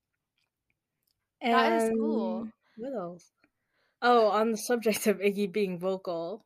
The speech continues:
Speaker 2: sometimes
Speaker 1: <laughs>
Speaker 2: when he squeaked,
Speaker 1: Mm-hmm.
Speaker 2: I would hear this sudden stop, and then, you know, like, the sound of when a hamster falls or, like, flies off of their wheel? <laughs> I
Speaker 1: Mm-hmm.
Speaker 2: just, and I guess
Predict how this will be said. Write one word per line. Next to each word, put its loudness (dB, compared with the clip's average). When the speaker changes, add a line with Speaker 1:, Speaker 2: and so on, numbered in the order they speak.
Speaker 2:
sometimes 2
Speaker 1:
<laughs> 4
Speaker 2:
when 4
he 8
squeaked, -4
Speaker 1:
Mm-hmm. -2
Speaker 2:
I 8
would 6
hear 4
this 2
sudden 2
stop, 2
and 0
then, -2
you -4
know, 4
like, 2
the 2
sound 2
of 0
when 0
a -2
hamster -2
falls 0
or, -6
like, -6
flies -6
off -4
of -8
their -6
wheel? -8
<laughs> -12
I 4
Speaker 1:
Mm-hmm. 10
Speaker 2:
just, -8
and 4
I -2
guess 2